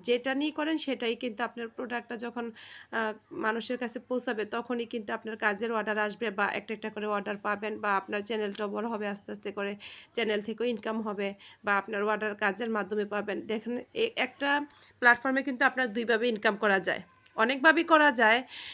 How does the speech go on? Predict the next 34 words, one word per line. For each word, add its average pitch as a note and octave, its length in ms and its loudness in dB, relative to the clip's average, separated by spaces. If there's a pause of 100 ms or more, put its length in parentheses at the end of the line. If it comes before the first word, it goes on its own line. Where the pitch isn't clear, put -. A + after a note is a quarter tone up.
(160)
যাদের A3+ 340 8
বড় B3 220 4
বড় C4 200 4
চ্যানেল B3 340 2
তারা G#3+ 260 4
কিন্তু A3 280 -2
অনেকভাবে A3 520 2
স্পন্সরশিপে A3 640 -4
কাজ G#3+ 240 -4
করে, G#3+ 160 -2
অনেক B3 240 0
কিছু B3 260 -4
আছে। G#3 240 -6
তো A3+ 120 -4
সেই C#4 240 -2
সম্বন্ধে C4+ 340 -2
আমি B3 160 0
না A3+ 200 0
যাই A#3+ 160 -4
ডিটেলসে, A3 440 -6
আমি G#3 240 0
যেটা A3+ 260 -2
করতেছি A#3+ 440 -4
আমি G#3+ 220 -2
সেটাই G#3 340 -4
আমি G#3 180 -2
আলোচনা G3+ 380 -4
করতেছি। A3 440 -8
যেহেতু G3+ 320 -6
আমরা G3+ 260 -4
অর্ডারে G3+ 300 -4
কাজ G#3 280 -4
করি, A#3 220 -6
প্লাস G#3+ 420 -4